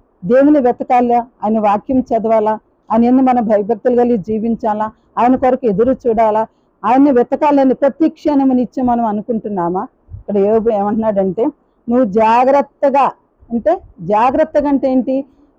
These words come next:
మనం ఎక్కడికి వెళ్ళాలని, వెళ్ళాలంటే ఏం చేస్తాం? చాలా జాగ్రత్తగా ఉంటాం. ఎందుకంటే ఒకళ్ళు ట్రైన్లో కూర్చోవాలన్నా, బస్సులో కూర్చోవాలన్నా మన వస్తువులు చాలా జాగ్రత్తగా పెట్టుకుంటాం. మరి బిడ్డలు మన పక్కన తీసుకెళ్ళేటప్పుడు మన బిడ్డలు చాలా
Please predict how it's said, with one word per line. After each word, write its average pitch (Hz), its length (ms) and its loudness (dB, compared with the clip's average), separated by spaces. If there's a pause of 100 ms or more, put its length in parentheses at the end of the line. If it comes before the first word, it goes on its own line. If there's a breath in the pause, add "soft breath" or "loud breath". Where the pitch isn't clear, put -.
మనం 277 220 2
ఎక్కడికి 262 260 0
వెళ్ళాలని, 254 500 0 (120)
వెళ్ళాలంటే 240 520 0
ఏం 247 140 -2
చేస్తాం? 269 280 -4 (100)
చాలా 233 200 2
జాగ్రత్తగా 233 680 0
ఉంటాం. 240 320 -2 (1200)
ఎందుకంటే 233 560 2
ఒకళ్ళు 208 240 -4
ట్రైన్లో 202 320 0
కూర్చోవాలన్నా, 233 720 -2 (300)
బస్సులో 226 340 0
కూర్చోవాలన్నా 220 640 -4 (260)
మన 240 180 2
వస్తువులు 262 400 -2
చాలా 240 280 2
జాగ్రత్తగా 247 680 0
పెట్టుకుంటాం. 190 600 -6 (340)
మరి 262 140 2
బిడ్డలు 269 360 2
మన 269 160 2
పక్కన 233 340 -2
తీసుకెళ్ళేటప్పుడు 233 600 -4
మన 214 60 -4
బిడ్డలు 214 280 -2
చాలా 254 460 0